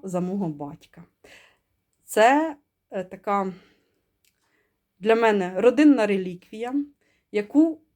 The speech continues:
скажу так чесно, з гордістю я спасла. Як я її спасла?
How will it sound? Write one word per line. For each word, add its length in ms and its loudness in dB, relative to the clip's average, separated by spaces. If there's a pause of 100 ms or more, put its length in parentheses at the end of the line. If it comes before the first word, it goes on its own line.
(340)
скажу 420 -2
так 240 -12
чесно, 640 2
з 100 -4
гордістю 640 -6
я 400 -4
спасла. 640 -14 (840)
Як 460 0
я 280 -2
її 560 -8
спасла? 640 -4